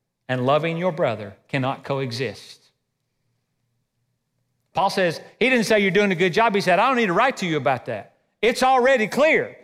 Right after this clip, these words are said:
You know just like Paul said, "You know everything else."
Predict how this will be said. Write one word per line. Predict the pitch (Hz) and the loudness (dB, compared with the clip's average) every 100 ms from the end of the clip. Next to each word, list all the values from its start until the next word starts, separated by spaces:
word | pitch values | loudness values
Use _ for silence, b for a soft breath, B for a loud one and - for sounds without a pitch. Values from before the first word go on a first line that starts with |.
| _ | _
You | 160 240 262 | -2 0 2
know | 262 339 285 123 110 - _ _ _ | 4 4 2 0 -6 -16 _ _ _
just | - 214 | -2 2
like | 240 226 | 0 2
Paul | 240 262 | 0 2
said, | 240 202 | 0 0
"You | 254 | 0
know | 254 240 | 2 4
everything | 240 262 302 294 311 302 | 2 2 0 2 0 2
else." | 311 208 | 2 0